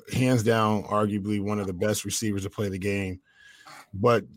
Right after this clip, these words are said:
to be honest, it don't matter if you have the best receiver that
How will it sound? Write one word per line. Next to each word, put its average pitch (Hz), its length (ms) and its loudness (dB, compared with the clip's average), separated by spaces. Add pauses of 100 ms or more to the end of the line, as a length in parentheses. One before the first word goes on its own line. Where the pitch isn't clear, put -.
(160)
to 131 120 0
be 120 180 4
honest, 131 460 4
it 107 120 -6
don't 127 200 4
matter 117 260 4
if 110 120 2
you 120 120 6
have 104 240 2
the 135 180 4
best 110 440 2 (420)
receiver 113 680 2 (340)
that 117 160 2